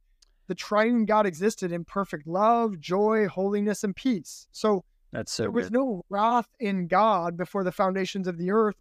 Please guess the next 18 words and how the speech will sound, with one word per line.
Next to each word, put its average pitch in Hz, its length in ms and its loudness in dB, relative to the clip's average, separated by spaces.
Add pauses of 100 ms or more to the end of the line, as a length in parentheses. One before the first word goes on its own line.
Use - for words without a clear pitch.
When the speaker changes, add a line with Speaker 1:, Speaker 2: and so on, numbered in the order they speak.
Speaker 1:
because 202 340 0
there 233 140 2
was 208 200 0
no 185 360 0 (120)
sin. 202 520 0 (640)
So 247 200 2
Speaker 2:
Mm. 226 260 -6
Speaker 1:
God's 220 340 2
wrath 220 460 -2
arises 196 840 0
from 190 200 -2
his 175 200 -4
holy 202 400 -2
love 190 640 0 (420)
in 240 200 4
opposition 214 760 0
to 180 100 -4
wickedness 185 760 -2